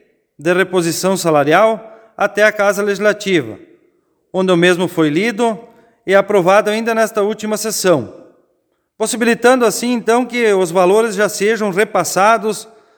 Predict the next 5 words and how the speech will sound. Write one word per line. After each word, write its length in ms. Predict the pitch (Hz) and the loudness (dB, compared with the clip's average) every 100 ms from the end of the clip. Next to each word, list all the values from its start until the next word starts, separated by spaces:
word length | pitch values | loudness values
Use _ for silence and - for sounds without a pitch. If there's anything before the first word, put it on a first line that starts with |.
| _ _ _ | _ _ _
à 240 | 147 165 156 | -4 -2 0
classe 360 | 175 190 208 | 2 2 2
do 140 | 208 190 | -4 -6
funcionalismo 800 | 208 196 202 185 175 220 208 202 | -6 -6 -2 -2 -2 -4 -2 -2
ainda 540 | 185 214 214 214 | 0 0 0 0